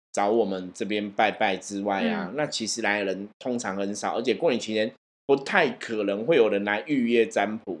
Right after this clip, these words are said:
Speaker 2: 嗯。
Speaker 1: 结果我不是拜拜完吗？
Speaker 2: 对。
Speaker 1: 我在大年初一那一天，
Speaker 2: 隔一天。
Speaker 1: 对，就，就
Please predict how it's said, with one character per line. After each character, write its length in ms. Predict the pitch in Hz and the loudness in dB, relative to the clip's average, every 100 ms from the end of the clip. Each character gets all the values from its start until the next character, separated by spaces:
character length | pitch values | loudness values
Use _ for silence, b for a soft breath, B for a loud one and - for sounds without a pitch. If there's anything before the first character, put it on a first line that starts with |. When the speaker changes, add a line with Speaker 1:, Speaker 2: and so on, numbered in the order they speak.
| 76 | -8
Speaker 2:
嗯。 240 | 226 208 180 _ _ _ _ _ _ _ - | -6 -6 -8 _ _ _ _ _ _ _ -2
Speaker 1:
结 140 | 127 | 2
果 300 | 139 165 120 | 8 8 6
我 100 | 95 | 0
不 60 | 104 | -4
是 320 | 120 147 120 B B _ _ | 0 0 0 B B _ _
拜 120 | - 117 | 2 6
拜 160 | 123 | 6
完 200 | 104 92 | 6 0
吗？ 300 | 92 92 92 | -4 -8 -8
Speaker 2:
对。 260 | - 185 85 | -8 -10 -8
Speaker 1:
我 80 | 101 | -2
在 240 | 113 135 113 - | 4 6 4 0
大 240 | 175 139 | 2 2
年 260 | 107 107 110 | 0 -4 -6
初 240 | - - | -8 -6
一 140 | 117 117 | -4 -2
那 180 | 110 107 | -2 -4
一 80 | |
天， 380 | 104 - 101 98 | -4 -2 -2 -2
Speaker 2:
隔 140 | 95 196 | -4 -4
一 120 | 220 | -6
天。 460 | 220 185 175 175 196 | -6 -8 -8 -8 2
Speaker 1:
对， 180 | 226 | 4
就， 320 | 208 135 120 117 _ _ - | 4 2 0 -6 _ _ -4
就 160 | 151 | 0